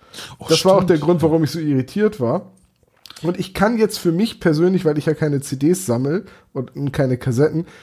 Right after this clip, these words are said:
Speaker 2: gar nicht final klären, wer zum Beispiel im Booklet drinne stehen, weil die Internetquellen nämlich für die Rolle der Leslie Dimpel im Schatz der Mönche unterschiedliche Sprecher angeben.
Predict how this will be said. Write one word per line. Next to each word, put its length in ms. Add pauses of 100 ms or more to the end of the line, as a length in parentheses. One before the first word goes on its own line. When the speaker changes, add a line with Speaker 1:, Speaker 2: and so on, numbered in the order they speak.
(280)
Speaker 2:
gar 180
nicht 140
final 360
klären, 320
wer 120
zum 140
Beispiel 260
im 120
Booklet 420
drinne 160
stehen, 320
weil 160
die 140
Internetquellen 960
nämlich 340
für 320
die 320 (500)
Rolle 320
der 140
Leslie 340
Dimpel 320
im 100
Schatz 280
der 120
Mönche 400 (120)
unterschiedliche 640
Sprecher 400
angeben. 560